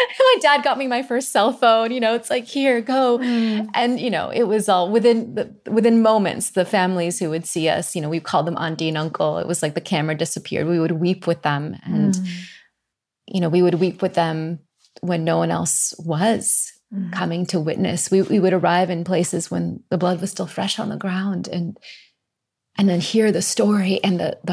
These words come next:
Speaker 1: hardest part of every story wasn't just the act of violence. It was what came afterwards, you know, this lost sense of belonging, of, of dignity, of, oh, that, that story of linear progress that I had about what America was,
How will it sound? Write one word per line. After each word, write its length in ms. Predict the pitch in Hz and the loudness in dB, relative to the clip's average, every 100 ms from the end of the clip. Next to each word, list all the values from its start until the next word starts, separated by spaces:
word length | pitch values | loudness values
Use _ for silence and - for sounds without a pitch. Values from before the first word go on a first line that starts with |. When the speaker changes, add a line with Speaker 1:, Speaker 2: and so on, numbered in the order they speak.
| 147 | 0
Speaker 1:
hardest 320 | 233 220 202 - | 2 2 0 0
part 180 | 208 | 0
of 80 | 190 | 2
every 220 | 185 170 | 2 0
story 460 | 175 - 202 190 175 | -4 -2 0 2 0
wasn't 360 | 180 180 185 - | -2 -2 -4 -6
just 220 | 165 - | -8 -6
the 180 | - - | -6 -4
act 300 | 180 - 190 | -6 -6 -6
of 80 | |
violence. 500 | 170 165 175 170 170 | -4 -2 -2 -2 -2
It 120 | - - | -4 -4
was 280 | 175 - - - - _ - | -4 -4 -6 -16 -20 _ 2
what 180 | 202 - | 2 4
came 240 | - 180 | 0 0
afterwards, 720 | 156 151 - 196 - - - | -2 -4 -8 -10 -12 -8 -6
you 80 | 180 | -4
know, 120 | 165 | -6
this 340 | 160 170 - - _ _ _ _ _ _ | -4 -4 -4 -8 _ _ _ _ _ _
lost 420 | 202 196 196 190 | 2 4 4 0
sense 380 | - 175 175 - | -2 0 0 -2
of 320 | 165 160 156 - | -4 -6 -12 -6
belonging, 760 | 180 160 165 208 202 - 151 151 - | -4 -2 2 2 2 -4 -8 -12 -10
of, 360 | 190 160 147 _ _ | -8 -8 -12 _ _
of 100 | 170 | -2
dignity, 580 | 156 185 226 190 160 165 - | 0 4 2 2 -6 -10 -8
of, 320 | 175 160 147 _ _ _ _ _ _ _ - | -8 -8 -14 _ _ _ _ _ _ _ -6
oh, 180 | 202 208 | 2 4
that, 240 | 190 180 - - - | 4 2 -2 -14 -8
that 160 | 196 196 | -6 -4
story 320 | - 214 214 | 0 2 2
of 100 | 196 | 2
linear 300 | 208 226 220 | 2 4 2
progress 600 | 226 - 262 285 294 - | 0 0 0 0 -2 -2
that 100 | 285 | 0
I 80 | 277 | 2
had 300 | 247 277 269 | 2 0 0
about 220 | 233 220 | 0 2
what 100 | 233 | 0
America 420 | 226 233 233 233 | 0 0 0 -2
was, 480 | 226 214 214 214 - | -2 -2 -4 -6 -12